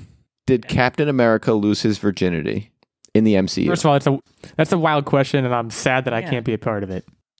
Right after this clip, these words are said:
Speaker 1: It's not a wild question. It's completely pertinent.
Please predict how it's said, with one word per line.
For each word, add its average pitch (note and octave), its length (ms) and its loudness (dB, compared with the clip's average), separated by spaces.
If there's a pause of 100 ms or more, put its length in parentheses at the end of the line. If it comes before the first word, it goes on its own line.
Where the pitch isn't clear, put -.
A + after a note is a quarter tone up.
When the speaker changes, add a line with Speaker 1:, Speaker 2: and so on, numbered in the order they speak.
Speaker 1:
It's - 160 0
not G#2+ 160 4
a A2+ 60 2
wild G2+ 260 2
question. F2+ 460 -6 (420)
It's - 140 -8 (260)
completely C3+ 540 0
pertinent. - 600 -2